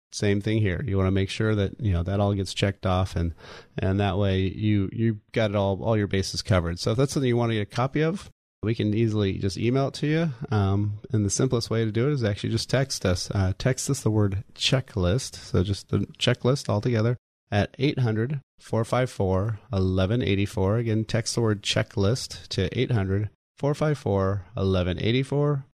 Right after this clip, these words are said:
or you can go online and request it at wealth creator radio dot com.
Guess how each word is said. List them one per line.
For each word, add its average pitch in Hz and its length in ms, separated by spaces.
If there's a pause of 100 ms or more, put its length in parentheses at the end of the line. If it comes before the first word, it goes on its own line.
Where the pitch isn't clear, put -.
(200)
or 160 180
you 147 60
can 120 180
go 120 160
online 120 260
and 117 100
request 107 440
it 131 80
at 87 180
wealth 98 240
creator 143 280
radio 90 380 (180)
dot 87 240
com. 82 240